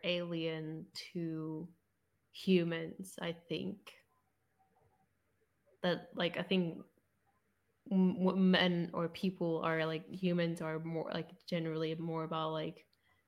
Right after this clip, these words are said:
trying to get to the nitty-gritty, like, trying to get as much knowledge as possible. Whereas, like, the, the non-men seem much more aware of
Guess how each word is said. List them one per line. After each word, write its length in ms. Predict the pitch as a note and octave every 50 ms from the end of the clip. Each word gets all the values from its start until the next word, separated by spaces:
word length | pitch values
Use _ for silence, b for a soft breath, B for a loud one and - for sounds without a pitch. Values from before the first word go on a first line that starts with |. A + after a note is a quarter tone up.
| _ _ _ _ _ -
trying 360 | - - F3+ F3 E3+ E3+ E3
to 80 | E3+ E3+
get 300 | E3 E3+ D#3+ - - - - - - -
to 540 | - F#3 F3 E3 E3 E3 D#3+ D#3 D#3+ E3 F#3+ F#3
the 80 | F3+
nitty-gritty, 800 | E3+ E3+ E3 E3 E3 E3+ E3 E3+ E3 D#3+ D#3+ D#3+ E3 D#3 D#3 E3
like, 240 | D#3+ D#3+ D#3+ - -
trying 360 | - - - F3+ E3+ E3+ E3 E3+
to 120 | - F3
get 280 | E3+ F3 E3+ D#3+ - -
as 120 | - -
much 240 | F3+ E3 E3+ - -
knowledge 380 | F3+ E3 D#3+ D#3+ E3 E3 -
as 80 | E3+ E3 - _ -
possible. 680 | - E3+ E3+ - - - F#3 F3+ E3 E3 E3+ F3 - - _ _ _ _ _ _ _ _ _ _ _ _ _ _ _ _ _ _ _ _ -
Whereas, 240 | - E3+ E3+ E3+ E3+
like, 220 | F3 E3+ D#3+ - - - - -
the, 180 | F3+ E3+ E3+ E3
the 80 | E3+
non-men 460 | E3+ E3+ F3 E3+ E3+ E3+ E3+ E3+ E3+ E3+
seem 460 | - - - - - F3+ E3+ E3 E3
much 360 | E3 E3 D#3+ F#3 - - -
more 400 | F3+ E3+ E3+ D#3+ D#3+ D#3+ D#3+ - - F3+ - -
aware 300 | D#3+ D#3+ D#3 D#3 D#3 -
of 220 | - D3 E3